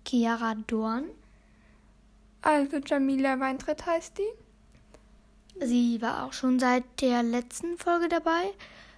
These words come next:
Speaker 1: und ist,
Speaker 2: Letzten
Speaker 1: ähm,
Speaker 2: Staffel.
Speaker 1: letzte Staffel, genau. Und sie ist jetzt auch vierzehn.
Speaker 2: Ja, sie ist vierzehn, genau, und sie kommt aus Erfurt oder, oder Umgebung.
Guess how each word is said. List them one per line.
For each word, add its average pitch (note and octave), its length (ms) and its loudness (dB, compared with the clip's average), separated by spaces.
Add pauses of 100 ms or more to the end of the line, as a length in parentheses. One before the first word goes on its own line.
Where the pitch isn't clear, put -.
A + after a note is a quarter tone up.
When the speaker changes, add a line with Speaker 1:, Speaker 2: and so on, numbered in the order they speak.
(120)
Speaker 1:
und B3+ 240 6
ist, - 460 0
Speaker 2:
Letzten A#3+ 360 4
Speaker 1:
ähm, B3+ 100 -2
Speaker 2:
Staffel. B3+ 420 -10 (200)
Speaker 1:
letzte B3 380 2
Staffel, C4+ 300 -2
genau. B3 360 0 (520)
Und D#4 140 8
sie D4 80 4
ist C#4+ 80 -2
jetzt B3 200 2
auch A3 140 0
vierzehn. B3+ 520 -2 (1400)
Speaker 2:
Ja, C#4 200 -4
sie C#4 120 -8
ist C4+ 100 -14
vierzehn, D4+ 440 -6
genau, C#4 340 -4
und C#4+ 340 -6 (520)
sie - 160 -6
kommt C#4+ 380 -4
aus C4+ 280 -4
Erfurt C#4 560 -4
oder, C#4 300 -6 (140)
oder C#4 460 -2
Umgebung. D4+ 800 -6